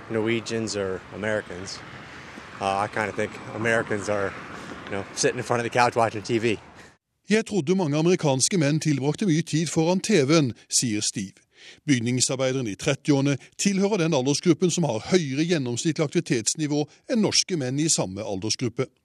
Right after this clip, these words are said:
Speaker 2: Steve mener at en åtte timers utedag som han ofte har,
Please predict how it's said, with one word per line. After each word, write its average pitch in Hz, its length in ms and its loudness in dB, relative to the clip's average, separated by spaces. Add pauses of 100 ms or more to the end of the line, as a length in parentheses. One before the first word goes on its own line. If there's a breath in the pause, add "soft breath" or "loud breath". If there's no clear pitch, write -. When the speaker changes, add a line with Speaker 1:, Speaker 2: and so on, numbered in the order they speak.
(760 loud breath)
Speaker 2:
Steve 220 420 0
mener 175 300 2
at 170 80 -2
en 196 200 0
åtte 135 200 0
timers 156 400 2
utedag 143 580 0
som 180 140 2
han 143 200 0
ofte - 280 -4
har, 139 320 4